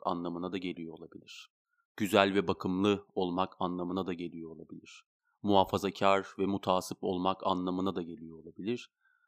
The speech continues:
Ve birçok sonsuz bir takım cevaplar üretilebilir kadın olmak meselesine. Ve işte öteki sayesinde, ötekinin aracılığıyla bu yanıtları üretebilmek mümkün. Ama ötekinin kadın olmak nedir sorusuna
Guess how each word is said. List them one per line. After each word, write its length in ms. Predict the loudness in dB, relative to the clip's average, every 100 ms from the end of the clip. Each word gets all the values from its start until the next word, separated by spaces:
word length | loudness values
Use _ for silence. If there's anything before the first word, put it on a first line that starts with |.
| _ -2
Ve 260 | -2 -2 -6
birçok 420 | -2 -4 -4 -6
sonsuz 720 | -2 -2 -2 -2 -2 -4 -14 -10
bir 80 | -6
takım 440 | -4 -2 -2 -6 _ _ _ 2
cevaplar 500 | 4 4 2 -2 0
üretilebilir 840 | 0 -2 -2 -4 -2 -4 -6 -12 -6
kadın 220 | -2 -2
olmak 400 | -4 -8 -14 _ _ -10
meselesine. 540 | -10 -10 -16 -18 -18 _ _ -2
Ve 60 | 0
işte 200 | 2 0
öteki 580 | 0 2 0 2 0 0 _ _ -10
sayesinde, 840 | 4 4 4 -2 -8 -8 -8 -6
ötekinin 480 | -2 -2 2 2 4
aracılığıyla 720 | 2 2 0 -2 -2 -2 -4
bu 100 | -4
yanıtları 580 | -4 -6 -8 -8 -8 -12 _ _
üretebilmek 720 | 2 2 2 -6 -6 -10 -12
mümkün. 340 | -12 -12 -16 -20 _ _ _ _ _
Ama 340 | 6 6 4 0 _ _ _ _ 0
ötekinin 680 | 2 2 0 2 2 2 -6 _ _ _ _ -10
kadın 300 | 2 4 6
olmak 420 | 6 4 2 0
nedir 300 | 4 4 4
sorusuna 680 | 2 -2 -2 -2 -8 -12 -14